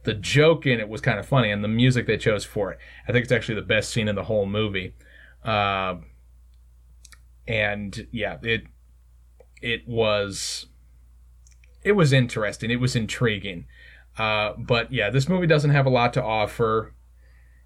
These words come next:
and not trying to be a jerk about it. We get it, ri-, you know,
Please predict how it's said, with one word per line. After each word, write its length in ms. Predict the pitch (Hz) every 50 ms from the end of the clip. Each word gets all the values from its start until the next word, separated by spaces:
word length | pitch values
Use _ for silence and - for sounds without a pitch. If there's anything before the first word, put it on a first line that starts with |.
| - - -
and 680 | 120 120 117 113 107 107 104 104 104 104 101 - - - -
not 240 | 151 151 156 147 147
trying 200 | 156 147 143 143
to 40 | 143
be 140 | 139 139
a 40 | 135
jerk 300 | 127 - 123 117 113 -
about 320 | 123 98 107 107 107 107 107
it. 120 | 113 113
We 120 | 120 120
get 200 | 101 113 110 110
it, 100 | 110 104
ri-, 280 | 113 113 104 - 117 120
you 60 | 113
know, 340 | 110 107 104 107 107 107